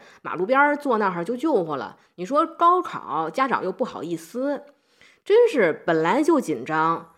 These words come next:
这大张旗鼓的又是租房又抢又渲染一下子，更紧张了。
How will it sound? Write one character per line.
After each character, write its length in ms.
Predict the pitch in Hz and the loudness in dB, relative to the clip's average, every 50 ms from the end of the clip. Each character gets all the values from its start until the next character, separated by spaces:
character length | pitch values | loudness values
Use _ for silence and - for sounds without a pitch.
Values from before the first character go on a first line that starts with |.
| _ _ _ | _ _ _
这 240 | - 277 226 202 | -2 0 0 0
大 260 | 220 220 - - - 240 | -2 -6 -6 -4 -4 -2
张 280 | 226 254 254 262 269 | 0 0 0 0 -2
旗 280 | 247 - - - - 254 | -4 -8 -10 -8 -8 -8
鼓 220 | 233 190 151 147 | -6 -4 -6 -4
的 160 | 143 170 175 | -2 -2 -2
又 220 | 202 269 294 233 214 | -2 -2 0 0 -2
是 180 | - - 175 | 0 0 -2
租 260 | 165 170 - 240 262 262 | -4 -2 -6 -4 -4 -4
房 540 | 233 196 170 143 151 175 196 220 240 247 | -4 -2 -2 -2 0 -2 -2 -2 -2 0
又 400 | 247 269 247 233 202 180 165 165 | 2 4 4 4 4 2 0 -2
抢 960 | 165 165 - - - - 190 175 117 - - 151 185 208 208 185 160 131 180 - _ _ | -4 -6 -8 -10 -8 -4 -4 -4 -4 -4 -4 -2 -2 0 0 -2 -4 -6 -10 -16 _ _
又 200 | _ 233 302 269 | _ -4 -2 -2
渲 300 | 220 226 - 302 277 269 | -2 -2 2 2 2 4
染 260 | 269 233 156 113 131 151 | 4 2 0 0 -2 -4
一 60 | 170 | -4
下 260 | 165 214 202 185 175 | -2 0 2 2 2
子， 140 | 190 165 180 - - _ - - _ | 0 -4 -10 -14 -16 _ -20 -20 _
更 220 | - 294 247 240 - | -2 0 2 2 2
紧 180 | 147 147 139 | 0 -4 -4
张 240 | 139 143 139 139 143 | -2 -4 -4 -4 -4
了。 240 | 135 117 113 160 | -6 -8 -10 -12